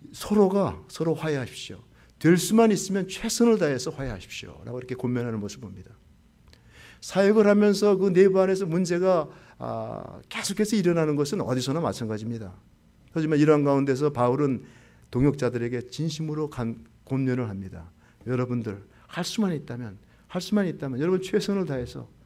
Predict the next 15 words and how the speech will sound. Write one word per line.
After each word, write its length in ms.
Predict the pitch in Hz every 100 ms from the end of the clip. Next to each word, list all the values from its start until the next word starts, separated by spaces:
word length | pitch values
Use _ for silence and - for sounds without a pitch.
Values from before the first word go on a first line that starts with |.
| _
서로 280 | - 143 131
화해하십시오." 680 | 123 131 107 92 - 143 - _ _ _ _ _ _ _ _ _ _ _ _ - - -
그리고 240 | 170 190
이제 420 | 180 180 170 147 - - -
그의 200 | 175 156
인생이 360 | 165 160 170
끝날 320 | 165 156 156 147
무렵에 340 | 135 135 131
대해서 260 | 123 120 101
오늘 260 | 143 156
저희들이 260 | 147 143 139
함께 280 | 135 135 135
읽은 180 | 135
본문에서는 500 | 123 127 127 117 135
어떻습니까? 600 | 117 107 - 107 98 95